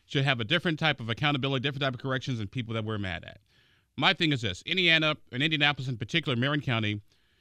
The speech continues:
should be the worst place to commit a crime, best place to get a second chance, but not so much a good place to get a third, fourth, and fifth chance because of the revolving door.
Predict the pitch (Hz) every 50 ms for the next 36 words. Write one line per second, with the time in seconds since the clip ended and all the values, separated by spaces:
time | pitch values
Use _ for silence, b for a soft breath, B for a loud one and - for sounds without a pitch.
0 | _ _ _ _ _ _ _ _ _ - 139 127 147 127 120 123 170 190 - -
1 | 196 170 151 - - 160 151 147 139 - 143 135 127 123 120 117 117 117 110 -
2 | _ _ _ _ _ _ 160 180 - - 180 165 147 - 147 147 139 135 - -
3 | 139 131 - 123 107 - 131 120 113 107 107 101 - 120 113 110 131 151 165 151
4 | - - 180 160 156 139 - 135 147 - 147 143 131 - 143 120 113 - - 135
5 | 135 135 - - 147 117 113 - - 131 - - 214 165 - - 131 104 98 98
6 | 101 - 156 151 165 156 139 147 156 151 135 131 139 131 131 135 156 156 165 190
7 | 165 127 104 87 82 - 95 113